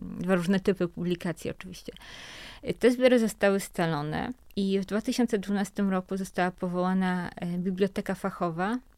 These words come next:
To jest ta biblioteka, która funkcjonuje teraz, która funkcjonuje też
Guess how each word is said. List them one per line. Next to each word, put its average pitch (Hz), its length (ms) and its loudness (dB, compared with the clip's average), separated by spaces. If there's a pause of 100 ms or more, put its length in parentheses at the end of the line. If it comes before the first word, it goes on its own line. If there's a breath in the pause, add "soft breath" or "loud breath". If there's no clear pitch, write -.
(140)
To 196 100 -4
jest 185 380 -6
ta 196 100 0
biblioteka, 175 520 -6
która - 300 -8
funkcjonuje 170 1080 -8
teraz, - 640 -6 (140)
która 190 240 0
funkcjonuje 185 640 0
też - 340 -6